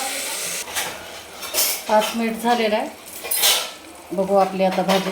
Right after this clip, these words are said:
छान अशी शिजून तयार झाली असेल. तर हे अशा पद्धतीनं आपली भाजी एकदम मस्त एकदम शिजून तयार झाली आहे आणि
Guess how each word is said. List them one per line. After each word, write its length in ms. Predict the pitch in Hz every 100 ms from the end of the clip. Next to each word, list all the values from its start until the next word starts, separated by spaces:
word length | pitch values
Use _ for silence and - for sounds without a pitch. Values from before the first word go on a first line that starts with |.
| -
छान 240 | 190 175 170
अशी 200 | 170 208
शिजून 640 | - - - 190 196 190
तयार 220 | 196 190
झाली 320 | 180 190 185
असेल. 280 | 165 - 202 - - - - - - - - - - - - - - - - - - - - - - - - - - - - - - -
तर 60 |
हे 120 | 214
अशा 240 | 214 208 214
पद्धतीनं 520 | 214 190 220 214 208
आपली 280 | 202 208 202
भाजी 320 | 202 196 202
एकदम 280 | 190 190 254 - - - - - - - - - - - - - - - - - - - - -
मस्त 340 | 196 185 -
एकदम 280 | 196 180 185 220 - - - - - - - - - -
शिजून 320 | 196 208 190
तयार 240 | 185 185
झाली 320 | 180 185 180
आहे 20 | 180
आणि 220 | 180